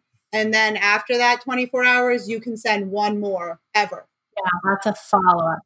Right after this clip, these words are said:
Speaker 1: Yeah, unless you get them to interact again, and then it starts over. And so it's kinda tough, but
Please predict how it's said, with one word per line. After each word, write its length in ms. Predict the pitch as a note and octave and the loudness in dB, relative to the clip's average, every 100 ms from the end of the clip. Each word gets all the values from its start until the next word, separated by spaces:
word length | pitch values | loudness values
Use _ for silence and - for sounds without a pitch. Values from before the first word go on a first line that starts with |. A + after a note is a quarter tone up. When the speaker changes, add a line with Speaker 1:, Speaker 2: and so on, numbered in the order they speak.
| - | -8
Speaker 1:
Yeah, 260 | D4 C#4+ A3+ | 0 2 2
unless 320 | B3 C4 - | 2 0 0
you 100 | C#4 | -4
get 360 | F#3+ A3 A3+ | 0 0 2
them 220 | A#3+ A3+ A#3 | 0 0 -2
to 200 | A#3+ G#3+ | -4 -4
interact 480 | G#3 F#3 F#3 G3 | -4 0 0 0
again, 460 | A#3 G3+ F3 F3+ G#3+ _ _ | -2 -2 -2 -2 -8 _ _
and 160 | A3 A3 | -2 0
then 300 | G3+ G#3 G3+ - | 2 0 -4 -4
it 120 | A#3 | -4
starts 360 | - G3 - C4+ | -2 -2 0 2
over. 400 | C4 F3+ D#3+ _ _ _ _ | 2 2 -6 _ _ _ _
And 240 | A3+ G#3+ G#3+ | -2 0 -2
so 360 | - G#3+ G3+ | 0 2 2
it's 160 | G#3+ B3+ | 0 -2
kinda 260 | - F4+ F4 | 0 0 0
tough, 360 | - C#4+ C#4+ - | 0 0 0 0
but 240 | B3+ A#3+ | 0 0